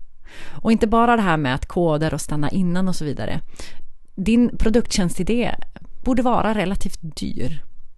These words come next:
Det är bra om du underdriver ditt budskap just för att de själva ska behöva slutföra det och att tonaliteten ligger lite mer åt det elitistiska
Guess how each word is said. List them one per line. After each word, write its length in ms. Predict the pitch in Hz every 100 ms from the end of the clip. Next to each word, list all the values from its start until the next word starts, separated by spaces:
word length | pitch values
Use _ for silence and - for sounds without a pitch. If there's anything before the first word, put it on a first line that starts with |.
| - - - - - - - -
Det 340 | 180 220 202 175 - -
är 80 | 170
bra 440 | 180 165 156 -
om 120 | 185
du 100 | 165
underdriver 680 | - 196 180 156 - 165 196
ditt 200 | 202 -
budskap 540 | 196 165 - 175 202
just 360 | 180 190 220 -
för 140 | -
att 120 | 226 220
de 120 | 208
själva 320 | 220 196 190
ska 160 | - 190
behöva 220 | 196 190
slutföra 520 | - 196 - 185 202
det 160 | 214 233 - -
och 180 | - 220
att 100 | 214
tonaliteten 640 | 220 202 185 - 196 185
ligger 180 | 170 190
lite 600 | - 226 262 208 190 202
mer 260 | 156 135 -
åt 100 | -
det 160 | -
elitistiska 960 | 175 165 - - - - - - -